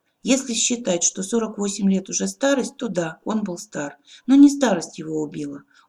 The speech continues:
Он умер от ран, полученных в солеварнях. Он отвез немного нашего меда, который мы варим здесь, на продажу на городской рынок как раз в тот день, когда на город напали разбойники». «Это был пес?» спросила Бриена. «Нет,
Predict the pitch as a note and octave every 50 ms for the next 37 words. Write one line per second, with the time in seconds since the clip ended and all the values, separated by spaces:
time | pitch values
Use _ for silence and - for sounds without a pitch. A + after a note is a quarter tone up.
0 | _ A3+ A#3 B3 A#3+ A#3+ A#3 A#3+ A#3 A#3 A#3 A#3 - G3 F#3+ F#3+ - G3+ G#3+ A#3+
1 | B3+ B3+ C4 C#4+ - - E3+ E3 E3 F3+ G3 G3 - - F#3 F3 F3 - - -
2 | F3+ F3+ F#3+ F3 E3+ D#3 D3 - - - - - _ _ - - _ _ _ -
3 | A#3+ A#3+ B3 A#3+ B3 B3+ B3+ A#3+ B3 B3 A3+ A3+ A3+ A#3 A3+ G3 G#3 G#3 G#3+ A3
4 | A3 - - G#3 G3+ G3+ G#3 A3+ C4 B3+ G3 - - - _ _ - _ - -
5 | F3+ F3+ - F#3 F#3 F3+ F3+ F3 F3+ F3 F3+ E3+ E3 E3 D#3+ D3+ C#3+ D3 D3 C#3+
6 | - - _ _ _ _ - A#3+ A#3 A#3+ A#3+ B3+ B3 A3+ C4 C4 A#3+ G#3+ G3 F3
7 | E3+ - F3+ F3+ F3 - - - A#3 A3 G#3 G#3 A3 G3+ G3 G3 - - - E3
8 | - F#3 F3+ - - - - - F#3+ F#3 F3+ F3+ - A#3 A#3+ A#3+ B3 A#3+ - -
9 | - - _ - F3 E3+ D#3+ F#3 F#3 F3+ F3 F3 F3 G3+ - A3+ G#3+ G3 - -
10 | D#3 D3+ - F3 E3+ E3+ F3 F3 E3+ E3+ E3 D#3+ D3+ D3+ D3+ D3 C#3 C#3 C#3 -
11 | - - - _ _ _ _ _ _ _ - G3 F#3+ G#3 G3 F#3 A3 A3+ A3+ A3+
12 | - - C4+ C4+ C4+ - - - _ _ _ _ - - - - E3 E3 E3 -
13 | E3 D3+ D3 D3 C3 D#3 D#3 D3+ D3+ D3 C#3+ - - - - _ _ _ _ _
14 | _ A3+ A#3 A#3+ A#3 - - - -